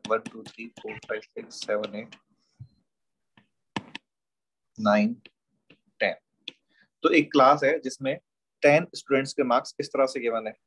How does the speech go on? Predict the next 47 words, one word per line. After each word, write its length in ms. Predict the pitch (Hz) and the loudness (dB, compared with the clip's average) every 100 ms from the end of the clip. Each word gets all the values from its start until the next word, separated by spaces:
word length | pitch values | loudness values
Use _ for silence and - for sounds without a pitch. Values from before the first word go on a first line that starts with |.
| _ _ - | _ _ -2
तो 60 | |
ये 120 | 135 | 2
अपन 240 | 151 135 139 | 4 4 2
को 120 | 139 | 2
अभी 100 | 147 | 0
सारे 280 | - 123 135 131 120 - | 2 2 2 -4 -10 -4
marks 300 | 117 123 - | -4 -4 -2
अलग-अलग 340 | 117 117 120 120 | 2 2 0 -2
दे 100 | 117 | -6
दिए, 180 | 113 147 _ _ _ | -6 -10 _ _ _
तो 60 | 131 | -2
ये 260 | 147 - - | -2 0 0
ungrouped 460 | 131 135 156 180 | 0 0 -2 0
data 220 | 139 120 113 | 2 6 6
हो 140 | 98 | 6
गया। 340 | 95 - - - _ - _ _ | 0 -10 -12 -18 _ -20 _ _
इसी 280 | 139 139 170 | -4 0 -2
case 280 | 151 151 147 | 2 0 2
को 100 | 160 | 4
अगर 240 | 143 151 | 4 4
frequency 680 | 160 147 135 143 135 139 170 | 2 -2 -2 2 2 0 -6
distribution 500 | 156 - 139 139 139 | -10 -6 -4 -2 -4
की 60 | 143 | 0
form 220 | 135 123 | 2 2
में 80 | 120 | 2
लगेगा, 320 | 120 107 104 - _ _ _ | 0 0 -2 -4 _ _ _
तो 60 | 135 | 0
जैसे 260 | 123 147 | 0 0
फिफ्टी 420 | 151 - 135 - 147 | -2 -4 -6 0 2
फ़ोर 260 | 147 143 | 4 4
है, 60 | 143 | 4
एक 140 | 139 127 | 0 -2
ही 60 | 135 | 0
बार 200 | 131 127 | 2 2
आ 60 | |
रहा 100 | 120 | 0
है, 60 | 123 | -4
तो 200 | 127 - | -10 -4
एक्स 280 | 139 151 - | -2 -2 -4
फिफ्टी 300 | - 131 147 | -18 -16 -14
फ़ोर 220 | 147 143 | -8 -6
है, 60 | 160 | -6
corresponding 540 | 160 135 - 135 143 | -6 -6 -4 -6 -6
frequency 460 | 143 127 127 127 139 | -12 -4 -4 -4 -4
one 200 | 123 120 | -4 -4
है, 60 | 113 _ _ _ _ _ - | -6 _ _ _ _ _ 2
एक्स 220 | 139 139 | 2 2